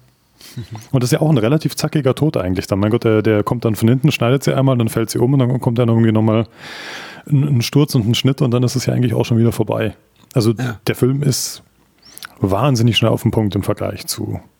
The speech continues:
Speaker 2: zu anderen Argento-Filmen. Also ich hab das Gefühl, dass ihm das Vorspiel zu dem Mord wichtiger dann war als der Mord in dem Fall bei diesem Film.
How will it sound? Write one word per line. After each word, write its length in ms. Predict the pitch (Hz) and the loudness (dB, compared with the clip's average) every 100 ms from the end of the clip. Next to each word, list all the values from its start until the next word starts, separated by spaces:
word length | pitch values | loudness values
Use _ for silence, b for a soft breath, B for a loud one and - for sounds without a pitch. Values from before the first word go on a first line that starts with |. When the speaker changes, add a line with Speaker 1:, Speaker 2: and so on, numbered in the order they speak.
| _ | _
Speaker 2:
zu 140 | - - | -10 -6
anderen 340 | 98 98 92 | -2 0 0
Argento-Filmen. 680 | 92 92 87 - - 104 107 | -2 -4 -4 -6 -6 -6 -6
Also 360 | - 98 95 90 _ B B B B B B B | -6 -6 -6 -8 _ B B B B B B B
ich 220 | - 147 | -2 0
hab 100 | 143 | 0
das 140 | 139 | 0
Gefühl, 200 | - 135 | 0 0
dass 160 | 139 113 | 2 2
ihm 140 | 135 | 2
das 160 | 110 113 | 2 2
Vorspiel 400 | - 131 - 117 | 0 -2 -2 -4
zu 140 | - | -2
dem 100 | 120 | 0
Mord 220 | 110 110 104 | 2 2 0
wichtiger 340 | 107 120 107 | 0 0 0
dann 160 | 101 95 | 0 0
war 140 | 95 | 0
als 160 | 98 - | 0 -2
der 100 | 95 | -2
Mord 260 | 92 92 | 0 0
in 120 | 98 | 0
dem 180 | 87 90 | 0 0
Fall 240 | 90 - 98 | -2 -4 -2
bei 120 | 95 | -2
diesem 180 | - 98 | 0 0
Film. 280 | - 107 | 0 0